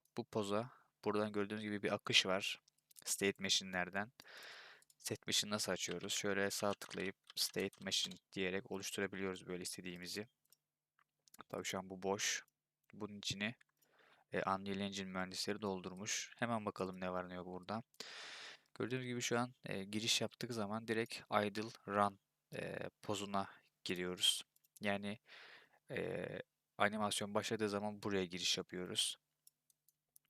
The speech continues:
Ve burada çeşitli gördüğünüz gibi state'ler var,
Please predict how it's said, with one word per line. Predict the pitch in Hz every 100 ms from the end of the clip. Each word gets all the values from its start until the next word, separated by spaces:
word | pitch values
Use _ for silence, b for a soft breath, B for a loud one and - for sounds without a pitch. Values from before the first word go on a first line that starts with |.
| - 110
Ve | 113
burada | 110 113
çeşitli | - - 107 101 117 127 _ _ -
gördüğünüz | 101 98 104
gibi | 101 104
state'ler | - - 101 101 98
var, | 90 101 - -